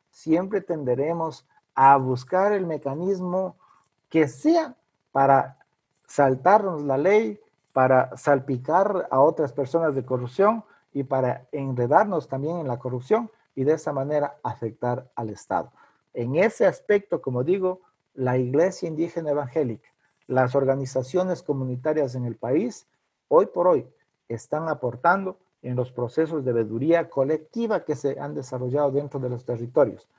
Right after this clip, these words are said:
¿sí? Eso no dice en ninguna ley, por supuesto que no dice en ninguna ley, ¿sí?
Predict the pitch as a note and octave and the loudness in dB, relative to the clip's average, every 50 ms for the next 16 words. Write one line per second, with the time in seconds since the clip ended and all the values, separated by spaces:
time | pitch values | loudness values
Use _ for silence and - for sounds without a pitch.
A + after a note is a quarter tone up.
0 | _ _ _ _ _ _ _ _ - C#3+ D3+ D#3 - _ - G#3+ A#3+ - A#3 G#3+ | _ _ _ _ _ _ _ _ -4 -2 -2 -4 -6 _ -2 -2 0 0 -2 -2
1 | G3+ G3 G3 F#3+ G#3+ F#3 - F#3 D#3+ C#3+ C3+ C3+ C#3 C#3+ D3 C3 A#2+ A2+ B2+ E3 | 0 0 0 0 -2 -4 -4 -4 -4 -4 -4 -2 -2 -2 -2 -2 -2 0 0 2
2 | A3 G3+ C3 - _ _ - C3 B2 B2+ - C#3 C#3+ D#3+ A#3 B3+ - - C#3 - | 2 0 0 -4 _ _ 0 0 0 0 -2 -6 -2 0 0 0 0 -2 -2 -2
3 | C#3 B2+ B2+ A#2+ B2 B2 - C3 B2+ B2+ B2+ B2+ B2+ B2+ B2+ B2 A#2 A#2 A#2 A2 | -2 -2 0 -2 -4 -4 -6 -8 -6 -4 -4 -4 -2 -2 -2 -2 0 0 0 -2
4 | G2+ - _ _ _ _ _ _ _ - - D3 D#3+ D#3+ | -4 -6 _ _ _ _ _ _ _ -6 -6 -4 -4 -6